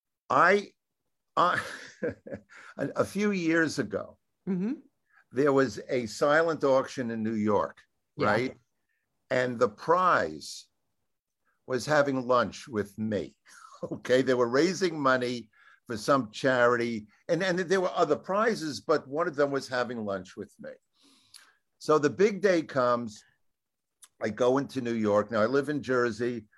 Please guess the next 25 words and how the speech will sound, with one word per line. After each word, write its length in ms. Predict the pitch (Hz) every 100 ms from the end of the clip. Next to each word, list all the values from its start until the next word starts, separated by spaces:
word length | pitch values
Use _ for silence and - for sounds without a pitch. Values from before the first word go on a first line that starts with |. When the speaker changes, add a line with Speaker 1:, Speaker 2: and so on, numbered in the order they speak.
| _
Speaker 1:
so 140 | - 117
there's 300 | 107 95 -
tolls, 560 | - 165 156 151 139 -
there's 240 | 127 -
parking, 840 | - 151 131 131 139 131 127 120 - _ _ _ _ 110
all 120 | 101
right? 360 | 104 117 117 127 _ -
And 340 | 107 107 104
I 120 | 104 104
meet 380 | 107 135 143 127
this 240 | 107 -
young 240 | 123 143 135
woman 640 | 120 120 117 113 113 107 _ _ _ _ -
at 140 | 117
a 60 | 110
restaurant, 760 | 107 107 - 117 107 120 - _ _
at 80 | 85
the 80 | 107
designated 720 | 104 110 113 107 107 101 95
restaurant, 600 | 92 90 - 107 98 101 - -
and 220 | 95 90
we're 60 | 190
Speaker 2:
Mm-hmm. 240 | 233 294
Speaker 1:
seated 240 | 135 110
there. 400 | 104 101 98 98